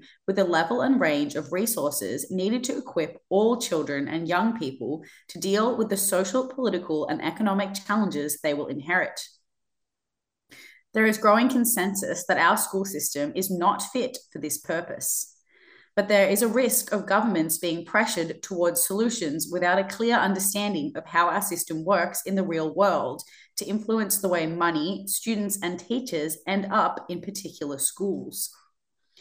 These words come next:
The purpose of a school system is to provide organisational and planning structures, processes, and strategies which ensure all schools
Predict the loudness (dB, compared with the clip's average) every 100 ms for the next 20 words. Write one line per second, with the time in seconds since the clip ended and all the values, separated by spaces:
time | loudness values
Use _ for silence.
0 | _ -20 -20 _ -6 0 2 4 4 2
1 | 0 -2 -4 -4 -6 -2 -2 -2 -4 -4
2 | -6 -6 -6 -6 -4 0 2 4 4 4
3 | 2 2 2 2 2 0 -2 -2 -2 -2
4 | -4 -4 -2 0 0 -2 -4 -4 -6 -14
5 | -10 -6 -8 -8 _ _ _ 2 2 4
6 | 0 0 -2 -2 -4 -4 0 2 2 0
7 | -6 -6 -6 -4 -2 2 2 4 2 4
8 | 4 2 2 2 0 -4 -6 -6 -8